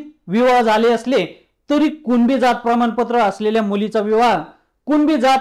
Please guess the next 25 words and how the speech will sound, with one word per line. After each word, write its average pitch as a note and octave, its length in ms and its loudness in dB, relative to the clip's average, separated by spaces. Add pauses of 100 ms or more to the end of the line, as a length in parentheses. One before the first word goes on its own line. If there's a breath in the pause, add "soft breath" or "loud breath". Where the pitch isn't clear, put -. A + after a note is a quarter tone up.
प्रमाणपत्र A#3+ 580 -2
नसलेल्या A3 500 -2
कुटुंबात G#3+ 420 -2
झाला, G3+ 340 0 (360)
तर C4 120 2
तिच्या B3+ 340 -2
पतीला A#3+ 480 -2 (320)
आणि F#3 240 -6 (140)
त्याच्या F#3+ 220 -4
कुटुंबियांना G#3+ 720 -2 (400)
कुणबी D4 340 0
जात C4 180 0
प्रमाणपत्र A#3 680 -2
देता G#3 340 -2
येणार G3 280 -2
नाही, D#3 180 -8 (360)
अशी A3+ 260 -8
स्पष्ट A3 420 -6
भूमिका A3 460 0 (340)
विधी C4+ 340 0
व D4 120 2
न्याय A3+ 360 0
विभागानं G#3 400 0
घेतलीय. D#3 380 -8 (640)
त्यामुळंच G#3 480 -2